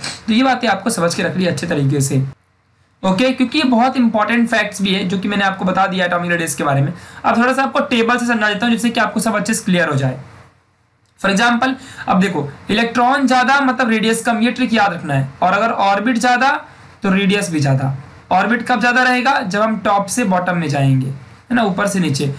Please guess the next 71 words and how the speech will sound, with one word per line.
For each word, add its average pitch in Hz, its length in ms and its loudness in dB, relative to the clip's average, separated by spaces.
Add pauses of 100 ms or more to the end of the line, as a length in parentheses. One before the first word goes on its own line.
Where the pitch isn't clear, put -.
(260)
और 196 120 2
इलेक्ट्रॉन 220 500 0
कब 247 140 0
ज्यादा 247 200 2
रहेगा? 247 260 0
जब 240 140 0
हम 226 160 0
लोग 220 140 0
लेफ्ट 214 240 -2
से 196 160 -2
राइट 185 260 -2
में 175 80 0
जाएंगे, 135 380 0 (100)
ये 185 160 0
ट्रिक 220 280 -2
याद 156 160 0
रखना। 135 300 -2 (300)
अब 190 140 2
स्कैंडियम 220 680 0
के 202 100 -4
बाद 220 140 0
टिटेनियम 190 440 0
आता 151 180 -2
है, 147 160 -2
यानी 175 160 0
कि 190 100 -4
हम 214 140 0
अभी 214 160 -2
कहाँ 214 180 0
जा 226 80 0
रहे 240 80 2
हैं? 226 60 -2
लेफ्ट 196 160 -8
से 208 120 -4
राइट 156 220 -2
में। 135 200 0 (320)
बड़े 180 140 2
इलेक्ट्रॉन 233 360 0
के 233 60 0
नंबर 233 280 0
बढ़ 185 200 0
रहे 156 160 -2
हैं, 135 320 0 (140)
इलेक्ट्रॉन 208 320 0
के 233 60 2
नंबर 226 260 2
बढ़ेंगे 226 400 0
ना, 240 100 2 (360)
तो 208 60 -2
यहाँ 214 160 2
पे 226 60 -2
देखो 233 180 0
एटॉमिक 226 260 0
रेडियस 226 240 0
क्या 233 100 2
होगा, 208 180 0 (180)
पहले 202 200 0
वाले 240 200 2
में 233 120 2
वन 240 100 2
सिक्सटी 226 280 0
फ़ोर 180 220 0
है, 202 140 -4 (120)
दूसरे 180 260 0
में 233 120 2
क्या 247 120 2
है, 233 60 -2
वन 220 160 -2
फ़ोर्टी 220 240 -4
सेवन 147 320 -2
है। 131 120 -2